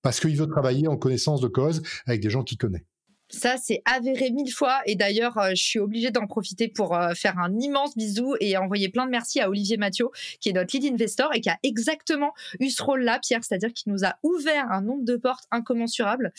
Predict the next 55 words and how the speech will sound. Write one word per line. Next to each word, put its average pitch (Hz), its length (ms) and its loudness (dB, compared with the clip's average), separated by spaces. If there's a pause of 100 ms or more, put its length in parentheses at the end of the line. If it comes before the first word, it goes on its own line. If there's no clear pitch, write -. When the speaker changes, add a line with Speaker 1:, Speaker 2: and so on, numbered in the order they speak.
(200)
Speaker 2:
Donc 202 140 -2
franchement, 247 360 -2
un 202 80 2
grand 214 180 -2
merci 254 320 0
à 220 60 2
lui. 240 200 0 (220)
Et 226 140 0
puis, 285 300 -2
un 269 120 2
grand 254 260 0
merci 339 300 0
à 294 80 2
toi, 294 220 2
Pierre, 262 320 0 (260)
parce 233 240 0
que, 269 100 0
euh, 220 220 4
c'était 233 240 -2
un 214 120 2
épisode 233 360 0
hyper 320 300 2
riche 294 220 0
en 247 100 -2
enseignements. 247 500 0 (160)
Ça 262 100 2
va 247 140 2
aider 247 220 0
beaucoup 294 260 0
d'entrepreneurs 294 680 0
qui - 140 -4
se - 160 -2
lancent 294 240 -2
en 208 160 0
ayant, 220 320 2
euh, 190 100 4
comme 196 200 0
d'habitude, 214 400 0
écouté 247 360 0
un 277 60 -2
peu 339 180 -2
tout 427 120 -2
ce - 100 -6
qui 370 140 -2
se 269 80 -4
dit, 277 200 -4 (280)
tous 349 100 0
les 339 120 2
bruits 262 180 0
de 240 60 -6
couloir. 294 400 2
Et 214 80 2
puis, 254 180 -4
bah, 196 240 2
parfois, 269 360 0